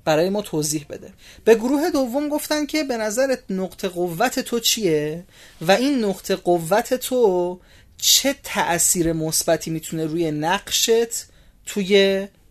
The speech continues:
تیمی که داری توش کار می‌کنی، اه، داشته باشه. گروه دوم که در مورد نقاط قوت خودشون فکر کرده بودن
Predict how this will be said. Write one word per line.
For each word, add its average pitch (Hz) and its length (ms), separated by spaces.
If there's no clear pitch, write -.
تیمی 190 300
که 196 140
داری 151 180
توش - 200
کار 147 220
می‌کنی، 147 560
اه، 143 100
داشته 139 380
باشه. - 240
گروه 294 460
دوم 220 720
که 202 100
در 196 120
مورد 240 220
نقاط 247 300
قوت 220 460
خودشون 269 440
فکر 175 220
کرده 160 360
بودن 147 440